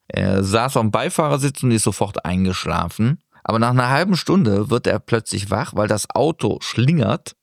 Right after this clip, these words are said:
und er sieht nur noch, wie der Kopf von der Jill bewusstlos an der Fensterscheibe lehnt. Und er greift sofort in das Lenkrad, kann allerdings nicht mehr verhindern, dass das Auto von der Straße im Graben landet, sich dadurch mehrfach überschlägt.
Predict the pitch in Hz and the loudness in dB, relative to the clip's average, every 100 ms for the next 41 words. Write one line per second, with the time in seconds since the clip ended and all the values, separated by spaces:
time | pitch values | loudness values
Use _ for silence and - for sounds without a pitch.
0 | _ _ - 117 101 113 143 190 135 156 | _ _ 0 2 2 2 0 2 2 4
1 | 180 135 127 123 - 202 - 101 95 92 | 2 2 0 0 -2 -4 -2 0 2 0
2 | 95 107 101 131 180 - _ _ - 117 | 0 2 2 2 0 -6 _ _ 0 2
3 | 180 - 131 123 113 113 - 135 175 113 | 2 2 0 2 2 2 2 0 0 -2
4 | 107 104 101 101 101 101 113 160 220 - | -2 -2 0 2 2 2 4 2 0 -6
5 | - _ - 117 113 - 110 - 135 185 | -16 _ 0 2 2 2 0 0 -2 0
6 | 139 180 190 147 135 - 123 151 147 - | 0 0 0 0 2 2 0 0 -4 -4
7 | - 175 226 117 117 117 131 - 165 - | -2 0 2 2 2 0 0 0 0 0
8 | 135 131 117 143 143 123 120 117 - 113 | -2 0 2 4 2 0 0 -2 0 0
9 | 127 123 104 104 - 98 143 - 78 107 | 0 0 0 0 -2 -2 -2 -2 0 0
10 | 95 - 110 127 147 156 147 165 165 123 | 0 -2 0 2 2 2 4 2 -2 -6
11 | 120 - 95 135 151 139 113 113 156 202 | -6 -4 -2 0 0 2 2 4 2 0
12 | - 165 - 135 123 117 - 127 98 | -6 -4 -2 0 0 -2 -4 -2 -2